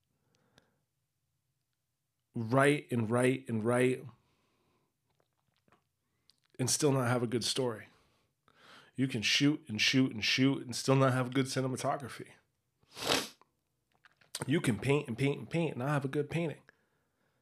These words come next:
You can fucking type and type and type and not have a good book. You get where I'm going here?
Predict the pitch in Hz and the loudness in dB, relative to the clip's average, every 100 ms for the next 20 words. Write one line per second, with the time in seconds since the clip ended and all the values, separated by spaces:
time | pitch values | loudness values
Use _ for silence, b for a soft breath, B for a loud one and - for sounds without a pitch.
0 | _ _ _ 151 147 - 160 - 117 151 | _ _ _ -6 -4 0 0 0 0 0
1 | 147 123 139 139 120 165 147 117 135 135 | 2 0 0 0 2 2 4 2 2 2
2 | 135 143 147 156 113 147 156 214 202 202 | 2 2 2 0 -2 -4 2 4 4 2
3 | 180 151 165 190 160 202 214 | 2 2 2 2 -2 -6 -6